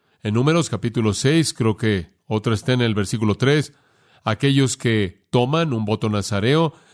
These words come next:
se apartarán a sí mismos del vino y de la bebida fuerte, y no beberán vinagre de vino, ni vinagre de bebida fuerte, ni beberán ninguna bebida fuerte, ni uvas,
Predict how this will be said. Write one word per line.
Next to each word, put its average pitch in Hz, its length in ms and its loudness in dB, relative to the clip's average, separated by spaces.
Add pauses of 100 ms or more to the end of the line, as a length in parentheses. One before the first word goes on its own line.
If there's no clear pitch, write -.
(120)
se - 140 -4
apartarán 120 440 -2
a 123 60 0
sí 127 120 -2
mismos 151 320 2
del 107 180 -2
vino 139 280 2
y 143 40 2
de 117 140 2
la 104 100 0
bebida 104 340 0
fuerte, 143 480 0 (480)
y 123 100 0
no 127 140 2
beberán 123 480 0
vinagre 127 500 0
de 117 120 -2
vino, 147 420 2 (300)
ni 131 120 2
vinagre 120 840 0
de 117 100 -2
bebida 113 340 2
fuerte, 131 600 -2 (160)
ni 117 100 -2
beberán 117 520 0
ninguna 131 340 0
bebida 117 360 0
fuerte, 143 500 -2
ni 110 180 -2
uvas, 135 480 0